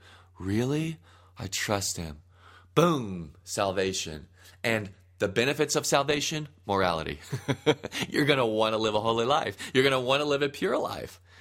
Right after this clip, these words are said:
And there may be a process of letting go of old mindsets, old perspectives, hurts and pains along the way,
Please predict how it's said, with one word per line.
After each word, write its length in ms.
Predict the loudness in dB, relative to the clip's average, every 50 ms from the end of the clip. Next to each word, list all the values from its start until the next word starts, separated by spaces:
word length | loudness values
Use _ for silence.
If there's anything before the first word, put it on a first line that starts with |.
| -20 -20 -20 -20 -12 0 4
And 220 | 4 4 6 4
there 80 | 2 2
may 180 | 4 4 4
be 140 | 4 4 2
a 60 | 0
process 800 | 0 -2 0 4 4 4 4 4 0 0 0 0 0 0 0 0
of 140 | 0 2 4
letting 280 | 4 4 4 2 0 0
go 160 | 2 2 2
of 120 | 2 2 2
old 260 | 2 2 2 2 0
mindsets, 600 | 0 0 0 0 -2 -2 0 2 2 2 0 -2 0
old 220 | 2 2 2 2 0
perspectives, 800 | -2 -2 -2 -2 0 2 0 0 0 -2 -2 -2 -2 -2 -4 -6
hurts 540 | -10 -4 0 4 4 4 4 0 -4 -4 -4
and 120 | -4 -4
pains 540 | 0 0 2 2 2 0 -2 -4 -4 -6 -8 -8 -12 -4 2
along 280 | 4 6 6 6 4 2
the 60 | 0
way, 380 | 2 4 4 4 4 2 0